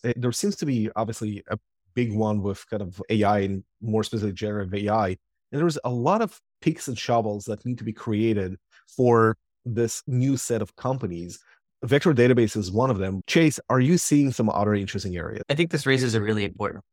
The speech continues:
Speaker 2: question, which is, where's the value capture going to occur, like, in this space? Can you build infrastructure product like a vector database that is gonna sustain a, like, a large, durable business? Or will the value capture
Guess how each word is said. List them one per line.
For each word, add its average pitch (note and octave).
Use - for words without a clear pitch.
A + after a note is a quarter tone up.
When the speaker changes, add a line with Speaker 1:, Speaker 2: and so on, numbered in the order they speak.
Speaker 2:
question, F2+
which F2+
is, F2+
where's D#3+
the A#2
value G2+
capture F#2+
going F#2
to D#2+
occur, E2+
like, -
in G#2+
this F#2
space? -
Can D3
you D3
build G#2+
infrastructure G#2+
product F2
like F2
a G2
vector G#2
database F2
that F#2
is G#2+
gonna F#2
sustain G#2
a, F#2
like, F#2
a F#2+
large, F#2
durable F#2+
business? F#2
Or G#2
will G2+
the F#2
value G#2+
capture F#2+